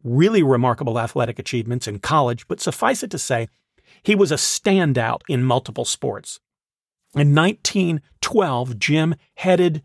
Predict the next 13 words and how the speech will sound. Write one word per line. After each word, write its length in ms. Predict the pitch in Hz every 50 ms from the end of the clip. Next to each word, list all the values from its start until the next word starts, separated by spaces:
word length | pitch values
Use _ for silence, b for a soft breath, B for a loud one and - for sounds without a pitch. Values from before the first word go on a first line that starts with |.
| _ _ -
to 100 | - 151
the 100 | 135 135
Olympics 560 | 131 131 147 160 151 - - - - - -
in 220 | - 175 123 117 -
Stockholm, 640 | - - - 147 131 135 - - 143 147 135 139 131
Sweden. 520 | - - - 131 113 101 101 101 104 - _ _ _ _ _ _ _ _ _ _ b b b b b b -
There 120 | 151 156
were 200 | 151 147 143 - _ _ _ _ -
two 160 | - 330 330
events 420 | 202 123 117 110 - - - - - -
that 100 | 120 -
had 200 | 131 131 120 113
been 240 | 123 117 117 117